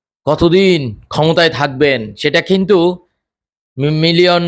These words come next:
নয়, বিলিয়ন ডলার প্রশ্ন। এই বিলিয়ন ডলারের প্রশ্নের উত্তর কবে পাওয়া যায় সেটা সময়ের উপর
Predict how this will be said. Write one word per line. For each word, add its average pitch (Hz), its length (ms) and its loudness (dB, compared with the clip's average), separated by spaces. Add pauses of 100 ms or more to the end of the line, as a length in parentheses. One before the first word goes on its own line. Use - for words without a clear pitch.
নয়, 160 320 2
বিলিয়ন 156 440 0
ডলার 143 320 2
প্রশ্ন। 117 560 -6 (560)
এই 208 160 2
বিলিয়ন 262 300 2
ডলারের 247 420 2
প্রশ্নের 208 920 0
উত্তর 196 460 -2
কবে 175 500 0
পাওয়া 156 240 0
যায় 143 220 -2
সেটা 147 380 -2 (1200)
সময়ের 180 520 0
উপর 165 440 0